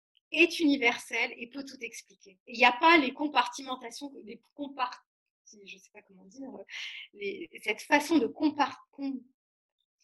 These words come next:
qu'aujourd'hui, euh, euh, nous, euh, euh, nous voyons à l'œuvre, euh, euh,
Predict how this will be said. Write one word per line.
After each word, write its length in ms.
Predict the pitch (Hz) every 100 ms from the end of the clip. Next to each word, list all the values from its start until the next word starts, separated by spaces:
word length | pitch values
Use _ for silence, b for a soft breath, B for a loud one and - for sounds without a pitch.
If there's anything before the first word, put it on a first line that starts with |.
| 208 190 _ 285 _ - -
qu'aujourd'hui, 720 | 294 285 269 262 269 294 349 B B -
euh, 260 | 226 214 202 214
euh, 180 | 202 202
nous, 420 | 226 277 294 269 185
euh, 340 | 208 202 185 175 -
euh, 320 | 190 180 - - _ _ -
nous 180 | 240 226
voyons 380 | 269 262 277
à 100 | 226
l'œuvre, 520 | 214 233 247 254 208 -
euh, 320 | 208 196 190 - 196
euh, 260 | 185 180